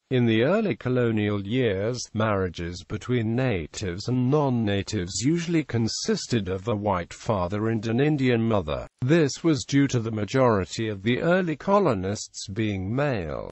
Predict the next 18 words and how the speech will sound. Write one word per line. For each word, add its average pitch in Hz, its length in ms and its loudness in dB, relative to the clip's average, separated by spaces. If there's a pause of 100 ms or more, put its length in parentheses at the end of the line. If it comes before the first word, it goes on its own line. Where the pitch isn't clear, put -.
(140)
Among 127 440 0
many 98 300 2
tribes, 85 680 -2 (160)
mixed-race 135 800 0
children 101 540 -2
are 107 80 2
considered 123 680 0
part 156 300 2
of 117 120 -2
the 113 100 -4
community 104 960 0
if - 180 -6
they 131 140 4
are 104 100 4
raised 98 560 0
in 123 140 0
the 135 80 2
culture. 90 720 -6